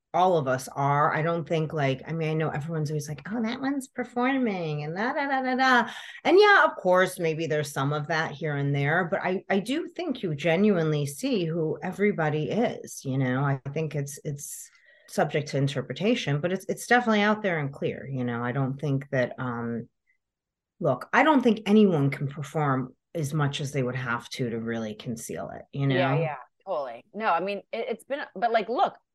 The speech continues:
Speaker 2: even you guys, you and Seth are, like, on the, on the brinks of breaking up.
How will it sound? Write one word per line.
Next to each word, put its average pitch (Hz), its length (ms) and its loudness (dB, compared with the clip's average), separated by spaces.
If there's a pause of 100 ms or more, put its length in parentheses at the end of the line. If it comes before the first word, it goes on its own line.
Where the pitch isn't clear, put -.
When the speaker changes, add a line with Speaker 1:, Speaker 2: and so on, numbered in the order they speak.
Speaker 2:
even 262 340 -2
you 233 140 -2
guys, 202 280 2
you 226 260 -2
and 214 140 -6
Seth 208 280 -4
are, 175 160 -2
like, 143 200 -4
on 156 180 -6
the, 147 200 -10 (220)
on 160 160 -2
the 156 60 -6
brinks 147 420 -10
of 139 120 -12
breaking 147 380 -8
up. 131 260 -2